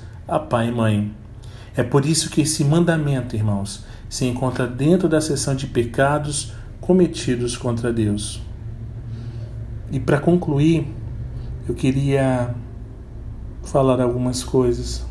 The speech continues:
brevemente. Como é fácil quebrarmos a lei de Deus, não é verdade? Por coisas bem pequenas, desonramos a Deus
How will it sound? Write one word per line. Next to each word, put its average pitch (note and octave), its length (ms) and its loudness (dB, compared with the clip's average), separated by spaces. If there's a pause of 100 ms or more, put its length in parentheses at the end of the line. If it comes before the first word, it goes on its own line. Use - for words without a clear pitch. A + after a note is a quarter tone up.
(280)
brevemente. C3+ 680 4 (1400)
Como G3+ 200 6
é G3 60 8
fácil - 680 0 (840)
quebrarmos C3 560 2
a B2+ 60 4
lei B2 160 2
de A#2+ 140 -2
Deus, A#2 320 4
não A#2 80 2
é - 20 2
verdade? A#2 640 0 (880)
Por - 160 -2
coisas A3+ 280 8
bem B3 200 2
pequenas, G3 960 2 (420)
desonramos C#3 640 2
a B2+ 80 2
Deus A2+ 560 0